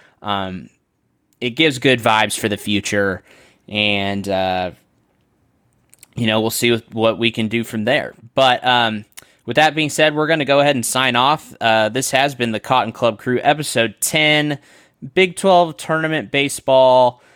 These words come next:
uh, is now at Globe Life Field. If you are in the D F W area and can get out tomorrow to support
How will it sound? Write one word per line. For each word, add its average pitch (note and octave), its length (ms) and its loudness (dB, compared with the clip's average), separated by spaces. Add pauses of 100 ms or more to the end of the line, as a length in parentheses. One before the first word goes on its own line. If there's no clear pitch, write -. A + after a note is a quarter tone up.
(140)
uh, G#2 400 2
is B2+ 300 2
now C3 520 2
at A#2 260 -4
Globe A#2+ 280 -6
Life A2 240 0
Field. C3+ 440 0
If B2+ 180 -4
you D#3 220 2
are D3 160 4
in C#3 80 -2
the A2+ 80 -2
D B2 240 -2
F A#2+ 160 0
W A#2 320 0
area B2+ 640 2 (320)
and B2 240 -4
can A#2+ 180 -6
get B2+ 160 0
out B2 280 2
tomorrow A#2 560 2
to - 140 -8
support A2 720 -2